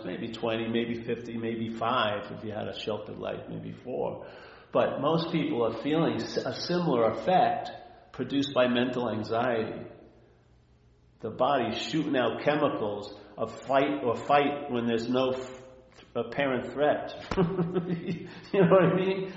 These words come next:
You're on, like, in, remember when we were in the Bush years in the government?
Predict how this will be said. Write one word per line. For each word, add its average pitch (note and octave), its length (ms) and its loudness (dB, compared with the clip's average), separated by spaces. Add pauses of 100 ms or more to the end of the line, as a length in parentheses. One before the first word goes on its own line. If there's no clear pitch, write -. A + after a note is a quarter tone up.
(120)
You're E3 200 6
on, E3 160 6
like, D3 300 4
in, C#3+ 160 2
remember E3 320 2
when D#3 220 4
we D3+ 100 0
were D3+ 100 2
in D3 120 0
the C3 320 -2 (180)
Bush C3+ 260 2
years C#3+ 320 2
in B2+ 100 -2
the A#2+ 80 0
government? C3+ 580 0